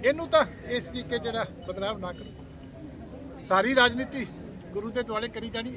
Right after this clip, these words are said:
ਇਹ ਕਿੱਥੇ ਦੀ ਜਿਹੜੀ ਹੈ ਉਹ ਇੱਕ ਵਾਰੀ ਇਹਨਾਂ ਨੂੰ ਲੱਗਿਆ ਕਿ ਪਤਾ ਚੱਲ ਗਿਆ, ਇਹਦੇ ਨਾਲ ਬਹੁਤ ਲੋਕਾਂ ਦੇ ਮਨ ਨੂੰ ਦੁੱਖ ਹੁੰਦਾ।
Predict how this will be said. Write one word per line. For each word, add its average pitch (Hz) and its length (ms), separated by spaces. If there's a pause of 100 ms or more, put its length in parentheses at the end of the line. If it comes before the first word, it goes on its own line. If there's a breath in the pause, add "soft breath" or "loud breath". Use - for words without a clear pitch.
ਇਹ 254 100
ਕਿੱਥੇ 254 300
ਦੀ 269 220 (360)
ਜਿਹੜੀ 196 240
ਹੈ 170 120 (140)
ਉਹ 165 880
ਇੱਕ 190 140
ਵਾਰੀ 233 240
ਇਹਨਾਂ 208 340
ਨੂੰ 202 80
ਲੱਗਿਆ 202 280
ਕਿ 233 160
ਪਤਾ 147 280
ਚੱਲ 202 220
ਗਿਆ, 208 180 (800)
ਇਹਦੇ 247 160
ਨਾਲ 311 140 (100)
ਬਹੁਤ 339 380 (340)
ਲੋਕਾਂ 233 260
ਦੇ 247 100
ਮਨ 214 180
ਨੂੰ 214 120
ਦੁੱਖ 185 180
ਹੁੰਦਾ। 151 180